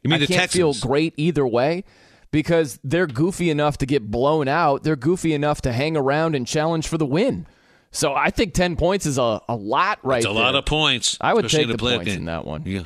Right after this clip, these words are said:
Speaker 1: Yeah, I know you would. Are you gonna do that in those picks?
Speaker 2: So you
Speaker 1: You're
Speaker 2: have to
Speaker 1: not
Speaker 2: wait and
Speaker 1: telling me.
Speaker 2: find out, Andy.
Speaker 1: Wow.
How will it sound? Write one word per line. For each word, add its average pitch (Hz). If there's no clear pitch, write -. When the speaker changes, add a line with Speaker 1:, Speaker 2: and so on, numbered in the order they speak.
Speaker 1:
Yeah, 90
I 117
know 151
you 120
would. 73
Are 104
you 120
gonna 110
do 117
that 113
in 107
those 107
picks? -
Speaker 2:
So 92
you 104
Speaker 1:
You're 113
Speaker 2:
have 113
to 117
Speaker 1:
not 123
Speaker 2:
wait 131
and 127
Speaker 1:
telling 143
me. -
Speaker 2:
find 143
out, 170
Andy. 127
Speaker 1:
Wow. 80